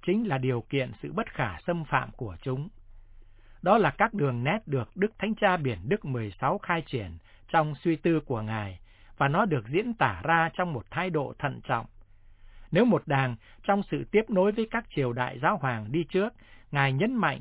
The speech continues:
trên việc tôn trọng các quyền con người và mời gọi giáo hội dấn thân bảo vệ chúng, thì đảng khác,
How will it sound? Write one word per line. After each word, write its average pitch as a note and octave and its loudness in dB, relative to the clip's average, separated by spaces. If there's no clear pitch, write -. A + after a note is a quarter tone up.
trên G3+ 0
việc C3+ -4
tôn F#3+ 0
trọng C#3 0
các A3+ -6
quyền A#2+ -2
con F#3 0
người A#2+ -2
và C#3+ 4
mời C3+ 4
gọi B2 0
giáo F#3+ 2
hội C#3+ -2
dấn F3+ 0
thân F3+ 0
bảo G2 -4
vệ B2+ -4
chúng, D3+ -4
thì D#3 0
đảng C#3 2
khác, F3 0